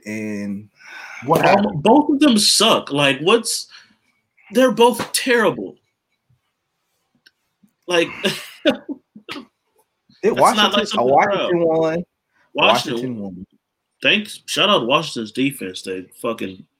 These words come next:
Speaker 1: They defense
Speaker 3: got
Speaker 1: is
Speaker 3: me,
Speaker 1: amazing.
Speaker 3: they got me closer to some money in this fantasy league I'm in, 'cause them fools had two touchdowns.
Speaker 2: Aren't they starting Alex Smith now?
Speaker 3: Uh, he ended up getting hurt, and they put in Dwayne Haskins.
Speaker 1: <laughs>
Speaker 3: They didn't
Speaker 2: What
Speaker 3: score.
Speaker 2: the fuck, bro?
Speaker 3: They did not score.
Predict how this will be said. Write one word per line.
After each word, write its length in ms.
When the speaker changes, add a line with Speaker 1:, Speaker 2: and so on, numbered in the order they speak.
Speaker 1:
They 200
defense 280
Speaker 3:
got 160
Speaker 1:
is 80
Speaker 3:
me, 140
Speaker 1:
amazing. 500
Speaker 3:
they 120
got 200
me 100
closer 380
to 120
some 180
money 320
in 60
this 180
fantasy 360
league 220
I'm 180
in, 180
'cause 140
them 160
fools 240
had 240
two 200
touchdowns. 800
Speaker 2:
Aren't 140
they 100
starting 360
Alex 260
Smith 240
now? 320
Speaker 3:
Uh, 60
he 300
ended 200
up 140
getting 220
hurt, 360
and 280
they 120
put 200
in 140
Dwayne 260
Haskins. 440
Speaker 1:
<laughs> 760
Speaker 3:
They 120
didn't 80
Speaker 2:
What 200
Speaker 3:
score. 280
Speaker 2:
the 80
fuck, 440
bro? 340
Speaker 3:
They 180
did 220
not 180
score. 480